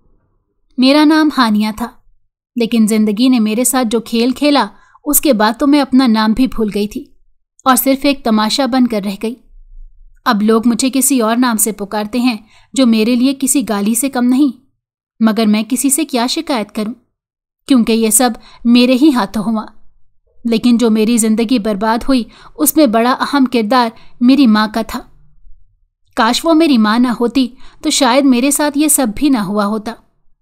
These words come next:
उसने तो माँ के रिश्ते को ही दागदार कर दिया था। मुझे आज भी याद है वो रात,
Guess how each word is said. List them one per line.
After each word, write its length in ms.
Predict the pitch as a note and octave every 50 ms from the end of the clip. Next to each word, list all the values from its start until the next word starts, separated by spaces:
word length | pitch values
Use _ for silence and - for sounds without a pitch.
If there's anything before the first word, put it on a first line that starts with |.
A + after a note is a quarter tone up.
| - - - - - -
उसने 260 | D#4 C4+ - D#4 D4+
तो 120 | C#4 D4
माँ 200 | A#3+ A3 A3 A3+
के 140 | A3+ C#4+ C4
रिश्ते 320 | G#3+ A3 A3 - - B3+
को 140 | B3 - A#3+
ही 160 | A3+ C4+ F4+ F4 -
दागदार 420 | B3 G3+ - - - G#3+ G#3 A3
कर 180 | G#3 - A3 G3+
दिया 260 | F#3+ A3 A3 G#3 G#3
था। 220 | - B3 C4 - _ - _ _ _ - - - - - _ _ _ _ _ - - - - - - - - _ _ _ _ _ _ _ _ _ - - - - A#3+
मुझे 260 | B3+ A#3 - C4+ C#4+
आज 240 | B3+ A3+ A3+ A3 -
भी 120 | - C4+ A#3+
याद 240 | G#3+ G#3 G#3 G#3 -
है 200 | A3+ B3 - _ _ - - - - G#3
वो 140 | G#3+ G#3+
रात, 340 | G#3+ G#3+ G#3 G#3 A3 A3+ -